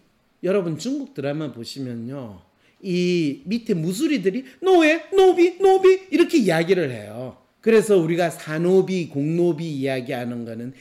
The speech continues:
민간 기업에 일하는 고용된 사람, 월급을 받는 사람은 산노비고 정부에 고용돼서 월급을 받는 사람은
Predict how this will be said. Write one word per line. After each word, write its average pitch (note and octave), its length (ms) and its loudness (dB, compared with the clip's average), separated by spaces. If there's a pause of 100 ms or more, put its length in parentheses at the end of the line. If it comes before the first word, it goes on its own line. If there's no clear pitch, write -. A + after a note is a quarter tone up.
(120)
민간 F3+ 540 -2
기업에 G3+ 520 2
일하는 C#3+ 600 -4
고용된 D#3 640 -2
사람, B2+ 400 -10 (220)
월급을 E3 640 2
받는 C3+ 440 -8
사람은 C3 560 -8 (220)
산노비고 C#3 1160 -6 (180)
정부에 A3+ 720 0
고용돼서 D3+ 880 -4
월급을 C#3+ 640 -6
받는 B2 400 -8
사람은 B2 540 -10